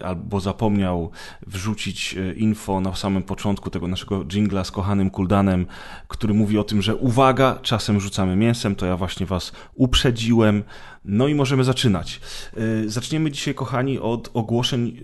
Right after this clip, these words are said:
e, parafialnych. A więc pierwsze ogłoszenie, e, to ogłoszenie o najnowszej tegorocznej dokładce. Powstał odcinek specjalny o Dead Space.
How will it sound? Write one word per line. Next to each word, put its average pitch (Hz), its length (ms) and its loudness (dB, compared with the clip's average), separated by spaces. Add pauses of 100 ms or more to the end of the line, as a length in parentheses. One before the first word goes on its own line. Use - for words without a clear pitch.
(220)
e, 104 40 -6
parafialnych. 95 880 0 (640)
A 123 140 0
więc 98 600 -4 (500)
pierwsze 127 400 -2
ogłoszenie, 113 720 -2 (180)
e, 101 60 -6
to 101 180 -4
ogłoszenie 107 500 0
o 113 120 0
najnowszej 131 720 2
tegorocznej 110 600 -2
dokładce. 117 720 0 (520)
Powstał 123 380 0
odcinek - 380 -2
specjalny 101 540 0
o 87 120 -6
Dead 110 300 0
Space. - 680 -2